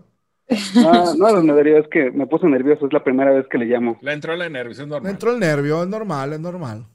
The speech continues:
Speaker 1: Sí. <laughs> Y ya ve que su nervio es grande.
Speaker 3: Claro. <laughs> Mira, mijo, te voy a pedir que le marques hoy o mañana y el miércoles nos hablas para decir cómo nos, cómo te fue.
Speaker 1: Bueno, me parece.
Speaker 2: Y ya no te
Speaker 1: Oiga, don Medorio.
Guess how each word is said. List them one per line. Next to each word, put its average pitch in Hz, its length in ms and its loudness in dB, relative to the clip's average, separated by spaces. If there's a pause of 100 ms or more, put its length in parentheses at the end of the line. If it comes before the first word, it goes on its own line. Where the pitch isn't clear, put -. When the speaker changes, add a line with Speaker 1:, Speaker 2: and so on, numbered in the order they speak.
Speaker 1:
Sí. 117 100 -10 (460)
<laughs> - 120 -10 (320)
Y 127 60 -2
ya 135 120 6
ve 143 100 2
que 151 120 0
su 143 100 -10
nervio 139 380 0
es 131 40 -10
grande. 131 440 -2 (1000)
Speaker 3:
Claro. 151 580 0 (260)
<laughs> - 280 -20
Mira, 277 220 2
mijo, 233 320 0
te 208 80 -2
voy 247 120 4
a 269 40 -2
pedir 262 300 2
que - 100 -2
le 214 140 0
marques 214 420 0
hoy 247 160 4
o 214 80 0
mañana 220 520 -2 (280)
y 151 100 -4
el 165 100 2
miércoles 233 440 2
nos 180 220 -2
hablas 208 200 2
para 175 200 0
decir 170 340 -6 (100)
cómo 196 280 -2
nos, 143 200 -8
cómo 147 280 -4
te 120 100 -6
fue. - 320 -4 (1160)
Speaker 1:
Bueno, 135 200 -6
me 147 120 -8
parece. 117 340 -10 (220)
Speaker 2:
Y 113 100 -12
ya 120 100 -6
no 139 120 -10
te 139 120 -12
Speaker 1:
Oiga, 185 280 2
don 175 200 2
Medorio. 180 360 2